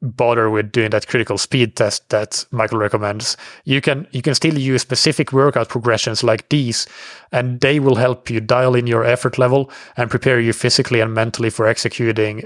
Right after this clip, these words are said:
the, your swim on race day. What, what these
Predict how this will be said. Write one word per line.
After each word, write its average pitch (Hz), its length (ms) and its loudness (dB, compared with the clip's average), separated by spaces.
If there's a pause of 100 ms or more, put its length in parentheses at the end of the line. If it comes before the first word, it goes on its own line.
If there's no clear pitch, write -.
the, 110 400 2
your 110 180 0
swim 110 260 0
on 104 120 -2
race 107 260 2
day. 104 260 -2 (960)
What, 139 360 0
what 143 240 0
these 156 440 0